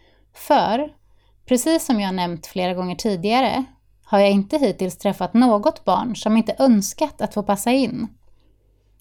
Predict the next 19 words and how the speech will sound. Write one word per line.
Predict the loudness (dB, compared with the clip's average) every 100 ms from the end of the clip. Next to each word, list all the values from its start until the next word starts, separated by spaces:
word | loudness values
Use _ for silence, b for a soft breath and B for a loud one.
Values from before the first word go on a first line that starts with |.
| _
Att | -2 -2
slippa | -2 -4 -2 -2
hålla | 2 2 0
så | -2 -2
där | 0 0 0
hårt | -2 -2 2 2 2 -2
i | 0
handbromsen | 0 0 -4 -4 0 0 0
och | -2
ändå | -2 0
misslyckas. | -2 -4 -6 -2 -2 -4 -16 -18 _ _ _ _ _ _ -2
Att | 0 4
inte | 4 4 0 2
behöva | 4 4 2
förklara | -2 -2 0 2 2 0 0
och | -2
försvara | -4 0 2 2 0 -4 -10 _ _ _ -10
hela | 0 0 0 0 -2
tiden. | -2 -2 -2 -2 -8 -10